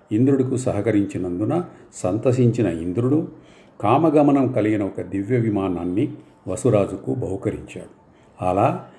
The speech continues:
ఆ విమానంలో విహరించటం వల్ల అతనికి ఉపరిచర వసువు అనే పేరు వచ్చింది. అలా విహరిస్తున్న వసువుకు శుక్తిమతి నదీ ప్రాంతంలో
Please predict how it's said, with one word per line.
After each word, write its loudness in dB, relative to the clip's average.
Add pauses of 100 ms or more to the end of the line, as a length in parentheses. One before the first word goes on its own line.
(140)
ఆ 2
విమానంలో 4
విహరించటం -2
వల్ల -10 (320)
అతనికి 0 (280)
ఉపరిచర 2
వసువు -4
అనే -2
పేరు -6
వచ్చింది. -6 (600)
అలా 2
విహరిస్తున్న 2
వసువుకు 2 (600)
శుక్తిమతి 4
నదీ 0
ప్రాంతంలో -6